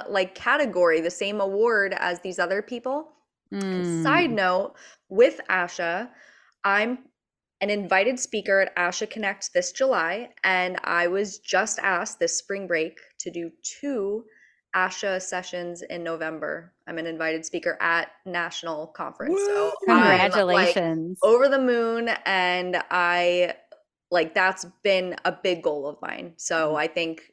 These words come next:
Speaker 1: uh,
Speaker 3: That's
Speaker 1: really cool
Speaker 3: awesome.
Speaker 1: things happening with asha. So you're the first to hear it.
Speaker 2: Wow.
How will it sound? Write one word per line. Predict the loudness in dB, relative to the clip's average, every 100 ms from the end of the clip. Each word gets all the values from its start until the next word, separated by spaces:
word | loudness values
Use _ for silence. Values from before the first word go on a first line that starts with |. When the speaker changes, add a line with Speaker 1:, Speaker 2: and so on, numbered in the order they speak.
| _ -12
Speaker 1:
uh, | -10 -10 -10
Speaker 3:
That's | -4
Speaker 1:
really | -2 -2
cool | -4 -4
Speaker 3:
awesome. | -4 -6
Speaker 1:
things | -8 -8 -2
happening | -2 -2 -8 -8
with | -2
asha. | 0 0 -6 -8 -12 _ _
So | -18 -18 -18 _ _ _ _ _ 0
you're |
the | 0
first | 4 2 2
to | 2
hear | 4 4
it. | 2 -2 _ _ _ -10
Speaker 2:
Wow. | -6 -4 -2 -4